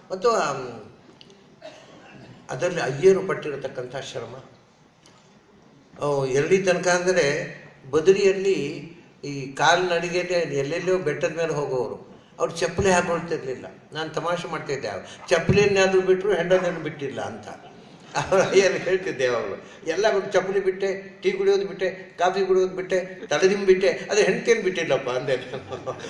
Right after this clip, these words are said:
"ಅದೊಂದು ಬಿಡ್ಲಿಕ್ಕೆ ಆಗಿಲ್ಲ." ಅವ್ "ನಾನು ಬಿಡ್ಲಿಕ್ಕೆ ತಯಾರಿದ್ದೀನಿ, ಅವೇ ಬಿಡೋಲ್ಲ" ಅಂದ್ರು ಅವ್ರು. ಹೀಗೆಲ್ಲ ಕಥೆಗಳು.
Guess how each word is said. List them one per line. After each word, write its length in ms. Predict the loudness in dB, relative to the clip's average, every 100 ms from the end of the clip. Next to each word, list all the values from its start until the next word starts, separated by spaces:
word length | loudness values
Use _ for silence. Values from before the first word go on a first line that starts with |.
| -10 0 4 4 2 -8 -10 -2
"ಅದೊಂದು 280 | 2 2 2
ಬಿಡ್ಲಿಕ್ಕೆ 340 | 0 0 2
ಆಗಿಲ್ಲ." 440 | 2 0 -2 -2 -2
ಅವ್ 260 | -6 -4
"ನಾನು 340 | 2 2 2 0
ಬಿಡ್ಲಿಕ್ಕೆ 440 | -4 -4 -4 -4
ತಯಾರಿದ್ದೀನಿ, 480 | 0 2 2 2 2
ಅವೇ 220 | 4 4
ಬಿಡೋಲ್ಲ" 320 | 4 0 2
ಅಂದ್ರು 280 | 0 0 -4
ಅವ್ರು. 400 | -4 -6 -6 -6 -8 -12 -14 0
ಹೀಗೆಲ್ಲ 340 | 2 4 2
ಕಥೆಗಳು. 720 | 2 -2 -2 -4 -4 -6 -10